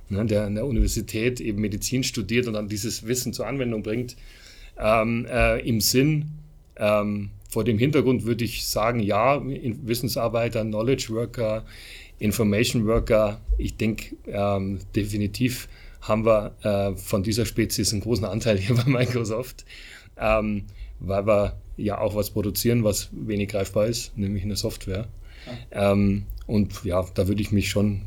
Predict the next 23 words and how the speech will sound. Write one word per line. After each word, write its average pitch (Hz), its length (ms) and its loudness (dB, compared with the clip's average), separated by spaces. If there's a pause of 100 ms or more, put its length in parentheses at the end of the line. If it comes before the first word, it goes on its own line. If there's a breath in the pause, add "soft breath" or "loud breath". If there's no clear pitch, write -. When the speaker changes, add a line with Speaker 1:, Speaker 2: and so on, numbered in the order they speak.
(140)
Speaker 1:
gerne 101 320 0
als 92 480 -2 (420 soft breath)
wahrscheinlich 101 480 0
eher 101 220 2
Information 107 560 0
Worker, 101 280 0 (140)
äh, 95 300 -4
begreifen, 92 560 -4
also 95 160 -4
als 98 140 -4
jemand, 104 360 0
der 101 300 0 (720 soft breath)
Informationen 113 1040 4
heranziehen 120 720 2
muss, 127 280 2
um 117 120 2
Entscheidungen 113 500 2
zu 113 160 -2
treffen, 110 680 -2
äh, 104 260 -2
Pläne 110 340 0
zu 113 140 0
schmieden, 104 560 2